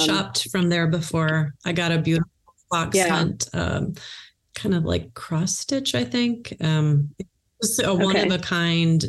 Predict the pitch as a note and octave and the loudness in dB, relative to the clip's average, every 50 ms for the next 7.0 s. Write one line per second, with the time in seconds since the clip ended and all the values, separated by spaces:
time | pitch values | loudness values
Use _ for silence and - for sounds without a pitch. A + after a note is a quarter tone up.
0 | - - - - E3 D#3 D#3 E3 D#3 D#3+ - E3 D#3+ D#3 D3+ D3+ D3+ D3+ D3+ - | -4 -6 -2 0 2 2 2 2 0 -2 0 0 0 0 0 0 0 0 -2 -2
1 | - - A#2 - - - D3+ C#3+ C#3+ - - F2 - - - - - - - - | -4 -6 -6 -4 -2 -2 -2 -2 -2 -2 -2 -2 -2 -2 -4 -4 -4 -2 -2 -2
2 | - - - _ - - - - - - - - F#3 F#3+ F#3+ F#3+ F3 E3 D#3+ D#3+ | -4 -4 -6 _ -4 -4 -4 -4 -4 -4 -2 0 0 0 2 2 2 2 2 0
3 | - _ _ _ - - E4+ - - - G3+ F#3 F#3 E3+ D#3+ D#3 C3+ D#3+ E3+ _ | -2 _ _ _ -2 -2 -2 -2 -2 -2 0 2 4 4 2 0 -2 -4 -10 _
4 | _ _ _ _ _ _ _ _ _ _ _ _ _ _ _ _ _ _ _ - | _ _ _ _ _ _ _ _ _ _ _ _ _ _ _ _ _ _ _ -20
5 | - - - - A#3 G#3 G3+ G3 F#3+ F#3+ - F3+ D#3 C3+ B2 - - - - G3+ | -20 -14 -6 -2 2 4 4 4 4 4 4 2 4 2 0 -2 -4 -2 2 2
6 | G3+ G3 F#3+ F3 E3 D#3 D3+ E3+ F#3 F#3+ F3+ F3 E3+ E3+ E3 - F#3+ F#3+ F#3+ F#3+ | 4 4 4 2 2 2 4 4 4 4 2 2 0 0 0 2 2 2 2 0